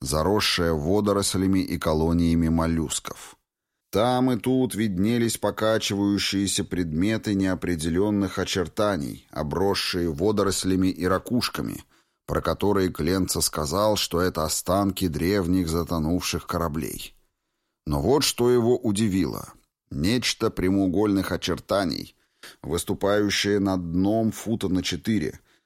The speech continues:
со сторонами в два фута, гладкими, ровными, с ровной плоской вершиной.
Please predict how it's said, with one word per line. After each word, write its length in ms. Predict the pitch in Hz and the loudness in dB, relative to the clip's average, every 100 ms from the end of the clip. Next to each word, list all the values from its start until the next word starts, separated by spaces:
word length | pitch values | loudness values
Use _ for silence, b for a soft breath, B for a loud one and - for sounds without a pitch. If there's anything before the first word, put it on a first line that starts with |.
| - | -8
со 180 | - 92 | -2 -2
сторонами 720 | - 101 101 101 110 107 104 | 0 0 2 2 2 2 0
в 120 | 90 | 0
два 260 | 92 101 | 0 0
фута, 500 | 95 - 113 110 64 - _ - | 0 -2 -2 -4 -10 -14 _ -12
гладкими, 840 | - 82 101 107 - 98 101 92 87 | -4 0 2 0 -2 -2 0 -2 -4
ровными, 760 | - 87 113 104 101 98 92 92 | -4 0 2 2 2 2 0 -2
с 160 | - - | -8 -4
ровной 460 | 82 117 98 104 | 0 2 2 0
плоской 500 | 90 78 92 - 85 | -2 0 0 0 -4
вершиной. 680 | 85 - - 80 50 - - | -4 -2 -4 -6 -8 -12 -20